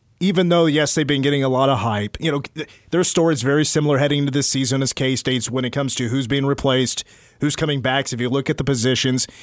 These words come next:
it's almost the exact same story for both of these teams. K-State picked to finish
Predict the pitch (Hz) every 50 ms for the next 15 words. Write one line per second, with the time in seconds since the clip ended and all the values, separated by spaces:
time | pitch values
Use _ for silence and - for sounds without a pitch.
0 | - - - - 147 147 - 160 165 165 160 156 156 156 - - - - _ _
1 | _ _ _ _ _ _ _ - 127 117 113 95 98 - - 120 117 131 139 -
2 | - - 135 135 131 123 - - 123 117 107 92 87 - - - _ _ _ _
3 | _ _ _ _ _ _ _ _ _ _ _ _ - - 139 123 104 - 127 120
4 | - 120 113 120 113 107 - - - - 107 90 82 - 85 - - - - -
5 | - _ _ _ _ _ _ _ _ _ _ _ _ _ _ _ _ _ _ _
6 | _ _ _ _ _ _ _ _ _ - 165 196 220 - 262 247 - - 220 226
7 | 220 190 147 - - - 175 160 151 127 - -